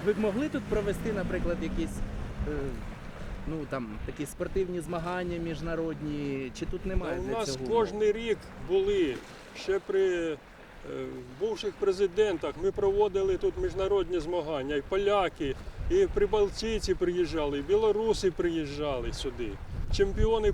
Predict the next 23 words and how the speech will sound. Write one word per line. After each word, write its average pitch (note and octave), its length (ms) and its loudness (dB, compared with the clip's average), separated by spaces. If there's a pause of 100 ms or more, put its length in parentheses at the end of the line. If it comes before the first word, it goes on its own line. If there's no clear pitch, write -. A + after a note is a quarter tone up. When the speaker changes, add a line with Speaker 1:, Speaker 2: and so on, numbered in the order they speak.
Speaker 2:
Польщі G#3 400 4
приїжджали E3 680 0
сюди, C3 360 -2 (260)
Войтек, G3 600 4 (1200)
чемпіон F3 540 4
Польщі, E3+ 360 4
е, D3 100 2
в, C3+ 720 -2
в, C3+ 160 0
в - 720 -2
класі F3 300 2
формула. A#2+ 580 2 (180)
Speaker 1:
Тобто E3 240 -2 (100)
тут A3+ 140 2 (100)
би G3+ 160 4 (480)
мо-, F3+ 320 0
щось - 320 -2
могло G3 320 -2
Speaker 2:
Пр-, C3 60 0
Speaker 1:
бути - 220 -2
таке? A3+ 140 4
Speaker 2:
проводили B3+ 540 2
тут, D#4 180 2